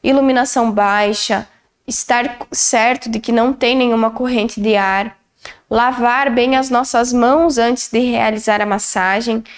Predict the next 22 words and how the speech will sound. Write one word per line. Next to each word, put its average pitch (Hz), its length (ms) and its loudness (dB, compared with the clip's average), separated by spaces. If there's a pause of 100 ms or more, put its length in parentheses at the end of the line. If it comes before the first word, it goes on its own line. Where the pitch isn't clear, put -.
(240)
e 262 100 -2
principalmente 262 960 0
se - 140 -4
certificar 247 1200 -2
de 220 100 -2
que 226 120 -2
as 226 120 0
nossas 240 340 -2
mãos 233 360 0
não 247 380 4
estejam 269 540 0
geladas, 247 920 0
né, 214 220 0 (360)
para 226 240 0
ter 247 300 0
esse 302 200 -2
contato 220 540 -2
com 202 220 -2
o 190 60 -2
bebê, 190 540 -2 (800)
são 220 320 0
imprescindíveis. 247 1200 0